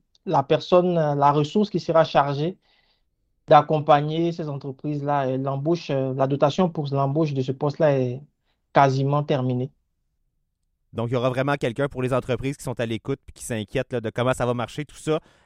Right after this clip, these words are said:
Speaker 2: Il y aura quelqu'un dédié, là, pour les accompagner dans ce processus-là,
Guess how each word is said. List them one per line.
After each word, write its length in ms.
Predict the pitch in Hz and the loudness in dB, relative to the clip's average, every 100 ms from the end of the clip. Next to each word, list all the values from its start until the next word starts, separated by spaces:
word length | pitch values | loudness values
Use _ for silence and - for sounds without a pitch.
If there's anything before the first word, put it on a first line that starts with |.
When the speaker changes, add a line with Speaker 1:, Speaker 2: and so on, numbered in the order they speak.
| - | -2
Speaker 2:
Il 60 | |
y 20 | 120 | 2
aura 160 | 139 | 2
quelqu'un 400 | 143 127 117 147 | 0 -4 -2 -2
dédié, 640 | 143 131 120 110 113 127 139 | -2 -6 -8 -12 -8 -8 -6
là, 180 | 123 123 | -6 -6
pour 380 | 123 117 107 | -6 -8 -6
les 160 | 107 110 | -6 -4
accompagner 480 | 117 127 117 107 120 | -4 -4 -4 -6 -6
dans 140 | 117 | -8
ce 100 | - | -8
processus-là, 680 | 101 110 107 110 107 - 156 | -10 -10 -10 -10 -10 -6 -6